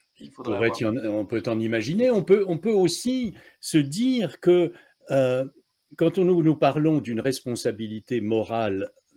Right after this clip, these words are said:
Speaker 2: de chaque individu, elle est, elle, c'est, elle est très simple. Je crois qu'il y aurait pas mal de choses qui changeraient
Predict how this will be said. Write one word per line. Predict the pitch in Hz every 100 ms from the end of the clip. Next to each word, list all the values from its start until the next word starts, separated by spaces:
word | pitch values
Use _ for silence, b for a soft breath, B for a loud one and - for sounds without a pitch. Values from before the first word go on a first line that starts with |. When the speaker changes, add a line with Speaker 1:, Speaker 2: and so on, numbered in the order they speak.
| -
Speaker 2:
de | 92 95 120 110
chaque | 98 - 113 -
individu, | 95 95 90 104 175 247 226 b b b -
elle | 165
est, | 196
elle, | 160
c'est, | 143 185 190
elle | 170
est | 185
très | -
simple. | 165 - 226 233 -
Je | -
crois | 143 185
qu'il | 180 170
y |
aurait | 147 147 _ _ _
pas | - 214
mal | 226 214
de | 175
choses | 151 - 131 101 92 - b b _
qui | 120
changeraient | - 143 135 95 85 87